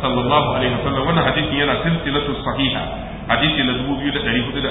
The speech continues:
arba'in da takwas. Kuma al-Imam Bukhari ya rawaito makamancin haka, bi ma'ana zakarahu al-Bukhari aidan bi ma'anahu kama ja'a fi kitab at-tafsir, ah, fi tafsir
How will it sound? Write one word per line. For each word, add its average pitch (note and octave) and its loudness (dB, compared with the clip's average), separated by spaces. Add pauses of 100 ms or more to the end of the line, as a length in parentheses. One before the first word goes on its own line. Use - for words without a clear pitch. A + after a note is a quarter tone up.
(100)
arba'in A2 -2
da G#2 -4
takwas. G2 -6
Kuma D3 8 (480)
al-Imam C3 4 (160)
Bukhari D3 6
ya D3 6
rawaito D3 0
makamancin C#3+ 0
haka, E3+ 4 (760)
bi G2+ -8
ma'ana C3+ 2
zakarahu C3 0 (100)
al-Bukhari D#3+ 4 (160)
aidan F3+ 4
bi C#3+ 0
ma'anahu D#3 2
kama C3+ 2 (480)
ja'a D3+ 4
fi C#3 0 (100)
kitab B2+ -2
at-tafsir, C3+ 2 (1000)
ah, G#2 -2
fi B2 2 (420)
tafsir A2+ -2